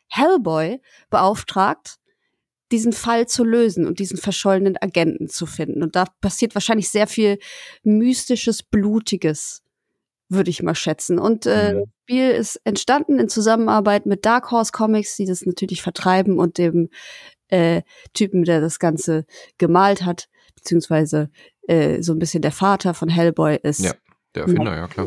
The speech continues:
Speaker 2: von Dark Horse Comics, genau.
Speaker 1: Mhm.
Speaker 2: Und Lance Reddick mal wieder, äh,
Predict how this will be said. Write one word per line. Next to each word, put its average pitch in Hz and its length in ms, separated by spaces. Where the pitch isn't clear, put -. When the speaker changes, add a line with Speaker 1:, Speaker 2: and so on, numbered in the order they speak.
Speaker 2:
von 90 140
Dark 92 240
Horse 90 160
Comics, 87 340
genau. 92 220
Speaker 1:
Mhm. 185 400
Speaker 2:
Und 123 180
Lance 120 320
Reddick 135 460
mal 98 200
wieder, 113 400
äh, 107 360